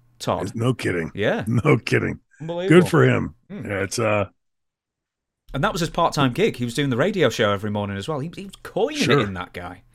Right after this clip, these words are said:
Speaker 2: Good, good for him. The thing that, that struck me out in this match is, you know, we all know how big Sid is, right? I mean, it just takes one to look at him. But even more impressive is Mark Godwin. Mark's, uh, Henry Godwin. Mark, Mark's a big boy,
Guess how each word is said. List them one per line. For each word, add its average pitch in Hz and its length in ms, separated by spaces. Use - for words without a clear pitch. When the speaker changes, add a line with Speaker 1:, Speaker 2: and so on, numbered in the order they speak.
Speaker 2:
Good, 117 280
good 139 220
for 120 140
him. 117 160
The 143 100
thing 247 260
that, 131 200
that 120 200
struck - 420
me 135 160
out 127 140
in 110 100
this 104 200
match - 460
is, 101 300
you 147 180
know, 101 80
we 127 160
all 175 160
know 147 200
how 110 120
big 107 260
Sid 92 220
is, 78 260
right? 90 180
I 87 40
mean, 90 140
it 85 60
just - 140
takes 101 220
one 87 140
to 90 80
look 95 160
at 82 100
him. 73 180
But 147 160
even 160 260
more 175 300
impressive 104 520
is 95 280
Mark 143 380
Godwin. 135 520
Mark's, 147 320
uh, 117 220
Henry 156 280
Godwin. 80 360
Mark, 123 280
Mark's 139 320
a 107 60
big 113 300
boy, 151 420